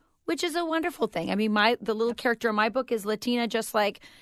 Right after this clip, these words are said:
you know, my daughter is Hispanic American as well. But I think we're focusing so much on diversity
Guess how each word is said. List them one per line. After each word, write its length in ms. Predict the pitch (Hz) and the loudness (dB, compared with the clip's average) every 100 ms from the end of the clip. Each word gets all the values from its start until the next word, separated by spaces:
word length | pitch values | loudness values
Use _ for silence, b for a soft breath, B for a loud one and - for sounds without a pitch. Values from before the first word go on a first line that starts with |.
| B | B
you 80 | 220 | -4
know, 240 | 214 196 - | -2 -2 -4
my 220 | 196 202 | -2 -2
daughter 320 | 214 202 190 | 2 0 0
is 160 | 196 190 | -4 -6
Hispanic 480 | 202 - 185 185 185 | -10 -6 -4 -4 -4
American 420 | 180 175 175 190 | -4 -4 -4 -8
as 140 | 175 | -6
well. 300 | - - - b b b b b 190 | -2 0 0 b b b b b _
But 320 | 285 285 - - _ _ _ _ - | 0 0 -2 -12 _ _ _ _ 0
I 120 | 254 | 0
think 360 | 254 349 370 233 | 0 -4 -4 -2
we're 160 | 247 | -2
focusing 580 | 226 262 254 262 - 208 | 2 2 2 2 -2 -2
so 300 | - - 269 | -4 -2 2
much 260 | 302 294 247 | 2 0 0
on 120 | 226 | 0
diversity 760 | 196 180 175 - 240 269 302 | 0 0 0 0 -2 0 -2